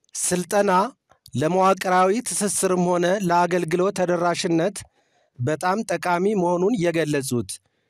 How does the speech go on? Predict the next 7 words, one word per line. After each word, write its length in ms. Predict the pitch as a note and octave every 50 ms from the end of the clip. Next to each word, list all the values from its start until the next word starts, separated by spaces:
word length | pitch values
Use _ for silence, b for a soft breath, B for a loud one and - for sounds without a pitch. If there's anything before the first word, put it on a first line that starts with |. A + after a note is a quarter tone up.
| _ _ _ _ -
የስብከተ 580 | B2+ D3 D#3 D3+ - G#3+ F#3 F#3 G#3 G3 F#3+ G3
ወንጌልና 540 | F#3 F#3 F3+ F3 F3+ F3 F3+ F3+ F3 F3 F3+ G#3 G3+
ሐዋርያዊ 480 | - F3+ E3+ E3+ E3+ E3+ F3 F3 F3+ F#3 F#3+
ተልእኮ 340 | - F#3 E3 F3 E3 - F3+ F#3
መምሪያ 360 | E3+ E3+ F3 F3 F3 E3+ F3+ F#3+
ዋና 280 | F#3+ F3 E3+ E3+ E3+ E3+ E3+
ኃላፊ 360 | E3 E3+ E3 E3+ E3 D3 C3+